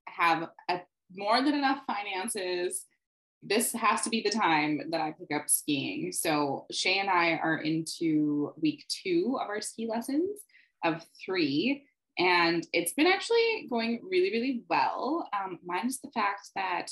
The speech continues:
my God, I have weak shins or something, because my shins are, like, they just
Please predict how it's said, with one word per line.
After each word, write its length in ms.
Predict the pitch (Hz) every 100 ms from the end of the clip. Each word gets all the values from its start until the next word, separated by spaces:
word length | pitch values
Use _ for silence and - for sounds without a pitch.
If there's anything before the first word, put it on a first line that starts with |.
| -
my 140 | 190 202
God, 360 | 190 - 180 -
I 100 | 175
have 260 | 180 185 175
weak 260 | 160 180 -
shins 360 | 190 190 165
or 60 | 147
something, 520 | 147 - - 160 185
because 340 | 185 175 160 156
my 100 | 165
shins 420 | - 170 175 175 -
are, 180 | 156 147
like, 240 | 139 143 - _ _ _ _ _ _ - - _ _ _ _ _ _ -
they 120 | 220
just 400 | 240 233 -